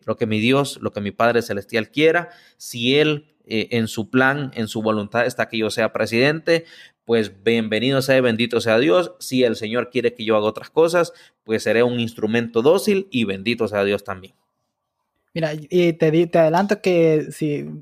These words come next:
Speaker 2: vos llegas a estar en estas plataformas y le llegas a fallar el país, yo voy a ser el primero que te voy a tirar riata.
Speaker 1: Claro, no, está bien, y está bien, y eso,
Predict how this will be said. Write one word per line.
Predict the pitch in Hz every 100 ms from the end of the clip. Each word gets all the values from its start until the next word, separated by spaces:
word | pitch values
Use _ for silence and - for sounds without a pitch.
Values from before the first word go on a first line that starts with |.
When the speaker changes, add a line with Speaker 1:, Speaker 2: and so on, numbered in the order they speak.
| -
Speaker 2:
vos | 156 170
llegas | 165 156 160 160
a |
estar | 160 165
en | 160
estas | 160 165
plataformas | 165 156 143 175 170 156
y | 185
le | 165
llegas | 151 147 180
a | 190
fallar | 165 170 180
el | 180
país, | 165 190 175
yo | 170
voy | 175
a |
ser | 170 185
el |
primero | 170 160 185
que | 185
te | -
voy | 185
a | 180
tirar | 185 180
riata. | - 196 185 151
Speaker 1:
Claro, | 139 120 170 214 - 170
no, | 127 127 180
está | 131 - 110
bien, | 110 139 226 135
y | 107
está | 113 107
bien, | 147 233 135
y |
eso, | 110 156